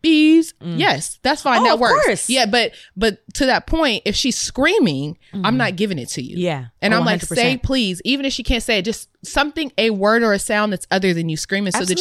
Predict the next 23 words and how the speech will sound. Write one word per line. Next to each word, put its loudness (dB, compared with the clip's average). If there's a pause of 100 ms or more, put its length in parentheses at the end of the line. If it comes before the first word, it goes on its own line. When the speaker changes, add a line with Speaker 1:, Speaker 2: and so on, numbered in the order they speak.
Speaker 1:
you 2
Speaker 2:
Absolutely. -16
Speaker 1:
understand, 0
like, -2 (280)
"Oh, 2
I 0
have -6
to -18
talk -4
or 0
I -2
have -4
to -6
try -2
to -2
communicate." -6
Obviously, -2
they -4
can't -6
fully -8
communicate -10
with -6
us. -4